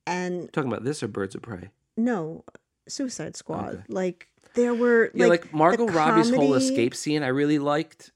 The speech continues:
Speaker 2: you know, and they introduced her, you know, her thing with the colors and the, and the flowers and stuff,
Speaker 1: Mm-hmm.
Speaker 2: and that was done well, and the fight scene there was done well.
Speaker 1: I thought the
Speaker 2: I
Speaker 1: fight
Speaker 2: thought
Speaker 1: scenes are, were better in Birds of Prey than this.
Speaker 2: Oh, yeah, for sure, but I,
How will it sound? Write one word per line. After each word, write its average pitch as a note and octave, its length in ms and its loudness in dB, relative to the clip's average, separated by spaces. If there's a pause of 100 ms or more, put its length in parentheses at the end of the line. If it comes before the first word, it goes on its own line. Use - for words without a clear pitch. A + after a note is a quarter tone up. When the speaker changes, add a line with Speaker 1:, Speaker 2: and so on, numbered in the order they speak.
(120)
Speaker 2:
you C3+ 120 -4
know, C3+ 180 -2
and A2+ 160 -2
they G#2 120 -2
introduced A2+ 540 -4
her, G2+ 540 -4 (240)
you A2+ 100 -8
know, F#2 160 -6
her G#2 120 -12
thing G#2+ 220 -8
with F#2+ 120 -8
the G2+ 60 -12
colors G#2+ 480 -2
and F#2+ 160 -6
the, F2+ 200 -10
and F#2 80 -18
the F#2+ 60 -16
flowers G2 440 -8
and G2 120 -12
stuff, F#2 280 -10
Speaker 1:
Mm-hmm. G#3+ 200 -2
Speaker 2:
and G3 260 -8 (220)
that F#2 160 0
was A2 380 -4 (300)
done A2+ 260 0
well, G#2+ 320 4
and F#2+ 100 -4
the F2+ 60 -8
fight G2+ 240 -4
scene G#2 300 -6
there G2+ 180 0
was G2 120 -4
done F#2+ 200 -4
well. F#2 140 -4
Speaker 1:
I F#2+ 120 -2
thought - 80 -4
the F#3 60 -2
Speaker 2:
I - 40 -2
Speaker 1:
fight G3+ 180 -2
Speaker 2:
thought F#3 100 -4
Speaker 1:
scenes F#3 240 -4
are, E3 80 -6
were D#3+ 160 -6
better D#3 260 -4
in D3+ 100 -6
Birds D3+ 260 -8
of D3+ 120 -20
Prey D3+ 200 -14
than D3 180 -14
this. D3 260 -16
Speaker 2:
Oh, A#2+ 80 0
yeah, A#2+ 220 2
for A2+ 160 -8
sure, G#2 220 -2
but F#2+ 220 -4
I, - 140 -12